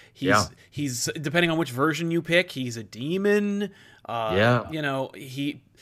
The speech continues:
Speaker 1: so it's not just, like, 'cause it's funny, three hundred sixty-four days out of the year, the dude is just a cool tattoo.
Speaker 2: Yep.
Speaker 1: But once a year, he gets to be, like, the Halloween avatar.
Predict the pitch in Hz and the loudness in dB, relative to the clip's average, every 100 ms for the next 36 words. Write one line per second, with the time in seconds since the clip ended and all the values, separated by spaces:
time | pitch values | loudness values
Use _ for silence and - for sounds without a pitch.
0 | - - 202 190 269 269 202 - 175 185 | -20 -2 -2 0 0 2 0 0 -2 0
1 | 185 214 - 220 156 131 - _ 269 269 | 0 -2 0 -2 -2 -4 -10 _ 2 2
2 | 196 220 190 - 190 175 165 147 147 139 | 2 -4 -4 2 4 6 4 4 4 4
3 | 127 123 123 - - 147 147 160 139 147 | 0 0 -2 -6 -14 -4 4 4 4 -4
4 | 135 - 135 123 110 - 92 76 _ _ | -6 -4 -4 -4 -6 -6 -14 -14 _ _
5 | _ _ - 104 - - - - _ 123 | _ _ 2 2 2 -4 -18 -18 _ -8
6 | 120 196 196 135 151 113 98 _ _ _ | 2 2 2 -4 -4 -4 -10 _ _ _
7 | - 151 160 - 131 147 131 120 - 113 | -4 0 0 0 -2 0 0 -4 -6 -8
8 | - 165 160 160 135 139 135 - 107 76 | -2 -2 0 -4 -2 -4 -4 -10 -10 -12
9 | 71 | -18